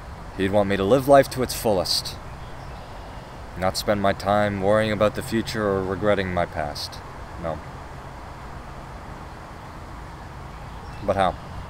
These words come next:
How do I move on when the only thing I want to do is go back? I don't know.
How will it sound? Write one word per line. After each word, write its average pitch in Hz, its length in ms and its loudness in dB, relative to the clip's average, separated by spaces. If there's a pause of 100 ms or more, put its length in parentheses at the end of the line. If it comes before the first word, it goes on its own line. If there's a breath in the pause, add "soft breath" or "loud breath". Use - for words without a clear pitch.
(1800)
How 120 120 6
do 117 120 6
I 113 120 8
move 95 260 -2
on 82 200 -2
when 82 100 -4
the 87 80 0
only 90 180 2
thing 85 200 -4
I 80 60 2
want 78 220 -2
to 73 60 -4
do 76 140 -4
is 71 100 -6
go 76 140 -6
back? 69 200 -10 (3000)
I 82 100 -2
don't 80 140 -2
know. 85 120 -4